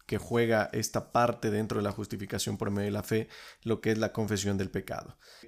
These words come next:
Cuando Dios estableció lo que es el sistema de sacrificios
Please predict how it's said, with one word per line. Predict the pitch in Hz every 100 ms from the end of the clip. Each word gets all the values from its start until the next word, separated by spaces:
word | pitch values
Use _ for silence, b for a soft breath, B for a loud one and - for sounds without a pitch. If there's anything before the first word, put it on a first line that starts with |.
| B
Cuando | - 143 143
Dios | 135 202 240 240
estableció | - 156 117 110 - - 160 147
lo | 120 117
que | - 120 120 127
es | 131 - 123
el | 113
sistema | 104 98 156
de | 143
sacrificios | 104 - 95 - 131 160 113 107 -